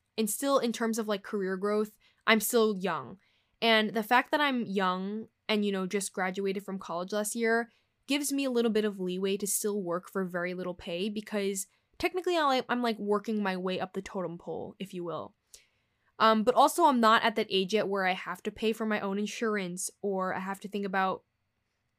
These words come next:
taking care of a family or providing for my significant other and whatnot. So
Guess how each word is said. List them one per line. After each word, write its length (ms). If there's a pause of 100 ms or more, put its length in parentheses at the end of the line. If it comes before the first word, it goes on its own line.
(960)
taking 320
care 200
of 100
a 60
family 520
or 100
providing 600
for 100
my 120
significant 580
other 240
and 120
whatnot. 420
So 380